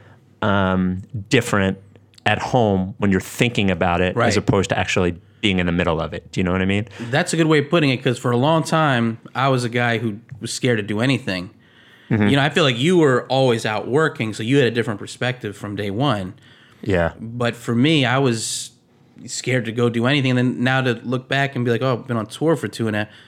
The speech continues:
Speaker 2: better part of two and a half months," and be like, you know, I think there's a reality we have to accept that this is gonna be around for a while. So how can we go about doing things safely? And I think the only way to do that is to try and just accept that little bit of risk.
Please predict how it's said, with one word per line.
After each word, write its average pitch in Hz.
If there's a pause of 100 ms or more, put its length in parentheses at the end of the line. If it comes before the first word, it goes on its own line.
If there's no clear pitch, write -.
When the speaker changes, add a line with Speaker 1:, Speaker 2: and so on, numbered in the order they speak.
(240)
Speaker 2:
better 131
part 120
of 113
two 139
and 117
a 113
half 107
months," 131 (640)
and 127
be 143
like, 143 (560)
you 170
know, 165
I 156
think 180
there's 160
a 156
reality 139
we 120
have 113
to 104
accept 110
that 107
this 120
is 127
gonna 120
be 110
around 110
for 131
a 127
while. 135 (520)
So 123
how 135
can 147
we 139
go 131
about 123
doing 120
things 110 (120)
safely? 120
And 117
I 120
think 135
the 123
only 135
way 127
to 107
do 139
that 117
is 104
to -
try 131
and 110
just 123
accept -
that 117
little 107
bit 107
of 101
risk. 101